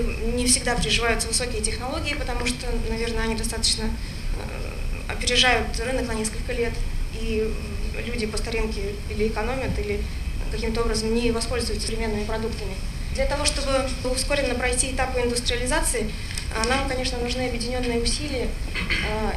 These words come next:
и поддержка государства на начальных стадиях формирования инновационной среды, которая будет поддерживать предпринимателей. И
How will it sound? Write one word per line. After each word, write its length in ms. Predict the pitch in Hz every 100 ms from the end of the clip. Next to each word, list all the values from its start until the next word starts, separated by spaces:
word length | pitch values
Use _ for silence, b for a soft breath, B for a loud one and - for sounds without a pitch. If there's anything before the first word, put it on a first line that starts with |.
| -
и 140 | 240
поддержка 640 | 254 240 226 247 - 220 233
государства 540 | 233 226 240 233 240
на 140 | 226 240
начальных 360 | 269 302 269
стадиях 580 | - 254 240 226 214 - 214
формирования 720 | - 233 233 247 247 220 214 220 B B
инновационной 500 | 240 240 254 254 247
среды, 300 | - 254 311
которая 300 | 311 269 247
будет 200 | 226 226
поддерживать 480 | 247 240 240 214 214
предпринимателей. 800 | 220 - 233 233 233 - 214 214 - B B - -
И 380 | 226 254 254